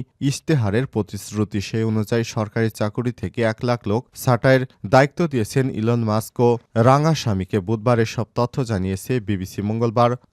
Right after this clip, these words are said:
ধনকুবের ইলন মাস্ক ও বিবেক রাধাস্বামীকে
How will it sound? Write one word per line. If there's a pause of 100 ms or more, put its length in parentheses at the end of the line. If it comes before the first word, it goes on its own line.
(120)
ধনকুবের
ইলন
মাস্ক
ও (180)
বিবেক (260)
রাধাস্বামীকে